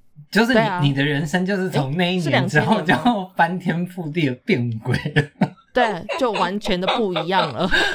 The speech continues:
Speaker 2: <laughs> 我觉得，所以我，所以我说，如果我要去跟十八岁的我讲话，我就是讲说，你不要放弃，不要觉得现在很痛苦嘛。
Speaker 1: 嗯。
Speaker 2: 那就是你持-，继续坚持下去，你就会得到你想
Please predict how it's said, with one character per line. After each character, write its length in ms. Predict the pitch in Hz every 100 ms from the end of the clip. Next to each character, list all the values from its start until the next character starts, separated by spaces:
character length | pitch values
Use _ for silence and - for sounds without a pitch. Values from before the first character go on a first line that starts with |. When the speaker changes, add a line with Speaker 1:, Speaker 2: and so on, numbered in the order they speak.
| 349
Speaker 2:
<laughs> 380 | 466 605 - -
我 140 | 247
觉 180 | - 285
得， 60 | 339 330 - -
所 120 | - 370
以 40 |
我， 240 | 311 190
所 240 | 220 - 285
以 40 |
我 320 | 285 269 175
说， 300 | 175 - 226
如 160 | 240 220
果 120 | 214
我 140 | 156 151
要 160 | 180
去 160 | 208 214
跟 160 | 214
十 120 | 208 170
八 180 | 170
岁 140 | 190 190
的 80 | 143
我 180 | 139
讲 220 | 139 143 117
话， 220 | 131 185 147
我 180 | 143
就 120 | 160 202
是 100 | 214
讲 220 | 151 139
说， 240 | 165 170
你 280 | 175 160 143 - -
不 80 | 180
要 140 | 214
放 300 | 214 214 180
弃， 400 | - 190 151 - -
不 60 |
要 180 | 214 247
觉 140 | 196 180
得 80 |
现 160 | 175 208
在 80 | 196
很 160 | 147
痛 300 | 135 190 139
苦 240 | 135 143 -
嘛。 180 | 117 - _ 135
Speaker 1:
嗯。 240 | 117 117 123
Speaker 2:
那 440 | 202 180 110 - - - - _ _ - -
就 140 | 190 180
是 160 | 185
你 160 | 180 175
持-， 260 | - 190 175 - - -
继 200 | 359 262
续 220 | 302 254
坚 320 | - 233 240
持 220 | - 165
下 220 | 170 208
去， 240 | 185 - 185
你 140 | 151
就 140 | 160 190
会 100 | 196
得 180 | 147
到 140 | 143 160
你 140 | 139
想 180 | -